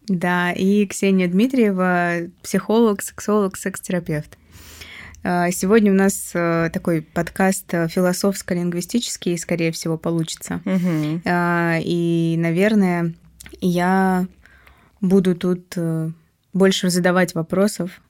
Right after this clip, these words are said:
Speaker 1: Ане, чем Аня мне.
Speaker 2: Ну, я тебе тоже
Speaker 1: Я
Speaker 2: буду задавать
Speaker 1: предвкушаю.
Speaker 2: вопросы. Ой, я тоже. Тема сложная, сразу скажем.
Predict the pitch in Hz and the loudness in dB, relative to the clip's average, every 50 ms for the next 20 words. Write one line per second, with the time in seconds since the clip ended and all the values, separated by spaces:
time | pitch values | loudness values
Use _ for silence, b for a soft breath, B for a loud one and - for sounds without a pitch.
0 | _ - 190 190 214 247 233 196 170 175 180 180 - _ _ _ - - 185 170 | _ 2 4 6 8 8 6 6 4 2 -2 -6 -10 _ _ _ -4 -2 -2 0
1 | 165 - 175 175 175 175 175 175 165 156 151 156 - _ _ _ b b b b | 0 -2 -2 -2 -2 -2 0 0 -2 -2 -4 -6 -12 _ _ _ b b b b
2 | b b 214 185 170 170 170 165 160 - 202 214 - 254 208 190 190 185 190 196 | b b -2 0 2 2 2 2 0 0 0 2 2 4 4 4 4 4 2 2
3 | 196 214 196 196 - 151 156 208 - - 180 175 170 175 185 - - B B B | 2 2 0 0 0 -2 -2 -2 -2 -2 -2 -2 -2 -4 -6 -8 -10 B B B
4 | B B B B B B B B B - 151 135 139 160 185 - 185 160 151 143 | B B B B B B B B B -2 0 2 2 0 0 0 0 0 -2 -4
5 | 147 - - 175 190 202 202 - - 175 160 147 147 151 143 139 143 - - 151 | -4 -4 -2 0 0 0 -2 -2 -2 -2 -2 -2 -2 -4 -4 -6 -6 -6 -6 -6
6 | 147 139 143 143 - - - 147 151 151 156 156 | -6 -6 -8 -10 -12 -10 -8 -8 -8 -8 -8 -10